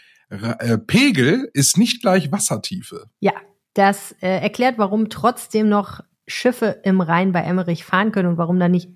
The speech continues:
Speaker 2: der komplette Rhein ausgetrocknet ist. Das wäre ja komisch, dann wäre ja auch nicht nur bei Emmerich ausgetrocknet. Äh, die Fahrrinne liegt, äh, bei knapp unter zwei Metern und darüber, das, was darüber gemessen wird, das ist praktisch der Pegel.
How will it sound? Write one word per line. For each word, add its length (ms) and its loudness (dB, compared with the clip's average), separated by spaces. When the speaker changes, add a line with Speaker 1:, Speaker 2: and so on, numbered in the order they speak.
Speaker 2:
der 180 2
komplette 400 -2
Rhein 180 2
ausgetrocknet 600 -4
ist. 100 -8
Das 140 -4
wäre 100 2
ja 40 -2
komisch, 340 0
dann 100 -4
wäre 140 2
ja 80 -2
auch 100 -12
nicht 160 -2
nur 80 0
bei 80 -2
Emmerich 380 -4
ausgetrocknet. 560 -6
Äh, 340 2
die 140 -6
Fahrrinne 800 0
liegt, 580 -4
äh, 140 -2
bei 160 -2
knapp 260 -6
unter 240 -4
zwei 260 -4
Metern 460 -2
und 460 0
darüber, 720 4
das, 200 -4
was 100 -4
darüber 340 0
gemessen 360 -6
wird, 180 -10
das 140 -6
ist 100 -12
praktisch 300 -10
der 80 -8
Pegel. 340 -12